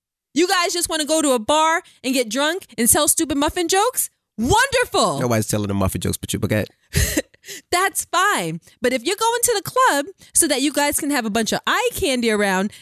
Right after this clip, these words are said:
Speaker 1: dancing and gyrating in front of you, what do you need to be there for?
Speaker 2: I'm, I'm, I'm with you. If it's Mikey's birthday, I'm there.
Speaker 1: That's
Speaker 2: But even,
Speaker 1: fine.
Speaker 2: but I, for instance, right?
Speaker 1: You gotta celebrate
Speaker 2: Now, I'm
Speaker 1: what
Speaker 2: gonna be
Speaker 1: Mikey
Speaker 2: honest.
Speaker 1: wants to do on his
Speaker 2: I'm gonna
Speaker 1: birthday.
Speaker 2: be honest. Mikey had a birthday a couple of months ago, right?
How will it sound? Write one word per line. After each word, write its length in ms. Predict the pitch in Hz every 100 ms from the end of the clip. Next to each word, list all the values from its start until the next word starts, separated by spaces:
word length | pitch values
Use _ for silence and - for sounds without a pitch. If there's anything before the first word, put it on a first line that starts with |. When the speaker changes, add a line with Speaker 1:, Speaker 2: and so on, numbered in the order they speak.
| -
Speaker 1:
dancing 420 | 170 269 359 -
and 140 | 220 196
gyrating 840 | 208 277 370 254 185 160 151 233 - _ _ _ _ _
in 140 | 247
front 260 | 247 339 453
of 60 | 349
you, 280 | 233 254 349 _ _ _ _ _ _ _ _ _
what 140 | - 285
do 40 |
you 60 | 339
need 160 | 370 359
to 60 |
be 120 | 359 392
there 180 | 240
for? 240 | - 160 131
Speaker 2:
I'm, 160 | 180 -
I'm, 140 | - 170
I'm 100 | 196
with 220 | 269 -
you. 80 | 113 - _ -
If 120 | 127
it's 100 | 127
Mikey's 320 | 151 202 220
birthday, 420 | 165 214 - 208
I'm 200 | 180 185
there. 220 | 214 208
Speaker 1:
That's 300 | 120 220 247
Speaker 2:
But 80 | -
even, 180 | 349 466
Speaker 1:
fine. 140 | 440 277
Speaker 2:
but 100 | -
I, 220 | 190 165 -
for 80 | 160
instance, 380 | 175 160 - -
right? 220 | 107 135
Speaker 1:
You 60 | -
gotta 140 | 156
celebrate 480 | 156 196 185 202 180 -
Speaker 2:
Now, 200 | 190 135
I'm 60 | 147
Speaker 1:
what 40 | 151
Speaker 2:
gonna 0 |
be 40 |
Speaker 1:
Mikey 80 | 185
Speaker 2:
honest. 140 | 185
Speaker 1:
wants 140 | 120 -
to 60 |
do 80 | 302
on 80 | 440
his 80 | 330
Speaker 2:
I'm 20 | 170 139
gonna 60 | -
Speaker 1:
birthday. 40 | 123
Speaker 2:
be 100 | 156
honest. 360 | 165 104 - - _ _ _
Mikey 500 | 101 131 190 214 208
had 180 | 180 143
a 40 | 139
birthday 360 | 123 127 -
a 40 | 120
couple 260 | 123 113
of 60 | 107
months 220 | 92 87
ago, 180 | 80 64
right? 240 | 76 131